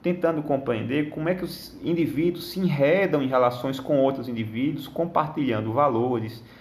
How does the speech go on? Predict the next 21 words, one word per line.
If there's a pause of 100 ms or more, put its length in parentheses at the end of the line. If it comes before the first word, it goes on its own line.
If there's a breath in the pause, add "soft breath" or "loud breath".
(280 loud breath)
normas, (160 loud breath)
compartilhando
sentidos,
aspirações, (380)
né? (180 loud breath)
Compartilha-, (100)
compartilhando
sistemas
de
pensamento, (640 loud breath)
né? (320 loud breath)
Lógicas
de
ação, (1200)
né? (380)
Esse
é
o
objeto
da
sociologia,